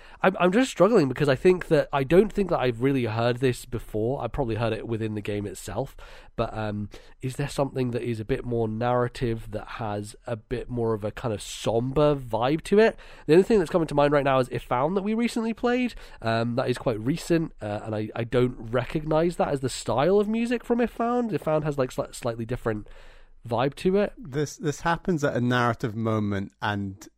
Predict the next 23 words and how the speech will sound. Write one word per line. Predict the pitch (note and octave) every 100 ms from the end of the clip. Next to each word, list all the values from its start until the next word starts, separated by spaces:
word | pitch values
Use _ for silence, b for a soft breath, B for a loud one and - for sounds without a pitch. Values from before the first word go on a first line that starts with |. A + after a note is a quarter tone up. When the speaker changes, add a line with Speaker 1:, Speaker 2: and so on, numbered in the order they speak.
| _ _ _ _ _
Speaker 2:
when | - A#2+
it | F#2+
happens, | A#2 A#2 - G#2+ F#2+ F#2+ F#2+ - - _ _
it |
personally | - G#3 - C3+
made | A2+ G2
me | A2
feel | B2 G#2+ F#2
quite | - F#2 - -
sad. | - G2 F2 F2+
It's | A2 -
like | A#2+ -
a |
twist, | - - C3 C#3 -
Speaker 1:
Okay. | A#2+ G2
Speaker 2:
and | G2 G#2+
it |
makes | A2 A2+ -
you | A2+
go | A2+ G#2
like, | G2 -
"Oh, | C#3 C#3+ F2 _ _
God, | B2+ A#2